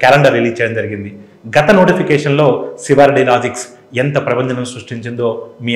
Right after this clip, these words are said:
అందరికీ తెలుసు. ఈసారి అంతకు మించి త్రీ సిక్స్టీ ఫైవ్ డేస్ షెడ్యూల్తో థౌజండ్ ప్లస్ అవర్స్ ఆన్‌లైన్ కంటెంట్తో ట్వెల్వ్ హండ్రెడ్ ప్లస్ టెస్ట్, టెస్ట్ సిరీస్‌తో ఒక పర్ఫెక్ట్ కోర్సును డిజైన్ చేయడం జరిగింది. ఈ కోర్సులో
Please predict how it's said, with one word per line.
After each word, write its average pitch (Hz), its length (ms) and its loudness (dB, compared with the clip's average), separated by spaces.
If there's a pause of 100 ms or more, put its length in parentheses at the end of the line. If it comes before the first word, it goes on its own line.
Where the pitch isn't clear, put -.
అందరికీ 113 300 -4
తెలుసు. 107 240 -8 (420)
ఈసారి 131 340 0 (300)
అంతకు 139 380 -4
మించి 143 280 0 (340)
త్రీ 196 120 4 (100)
సిక్స్టీ - 320 -4
ఫైవ్ 135 180 0
డేస్ - 220 -6
షెడ్యూల్తో 139 420 2 (420)
థౌజండ్ 175 380 4 (100)
ప్లస్ 165 220 0 (320)
అవర్స్ 165 260 4 (440)
ఆన్‌లైన్ 123 340 0
కంటెంట్తో 113 480 -4 (340)
ట్వెల్వ్ 139 300 6
హండ్రెడ్ 127 320 -4
ప్లస్ 123 200 -4 (260)
టెస్ట్, 160 240 -2 (360)
టెస్ట్ 123 180 -4 (100)
సిరీస్‌తో 123 380 -4 (360)
ఒక 113 100 -10 (160)
పర్ఫెక్ట్ 135 360 -4 (160)
కోర్సును 147 380 0
డిజైన్ 117 280 -4
చేయడం 113 220 -8
జరిగింది. 107 320 -6 (460)
ఈ - 20 6 (140)
కోర్సులో 135 340 2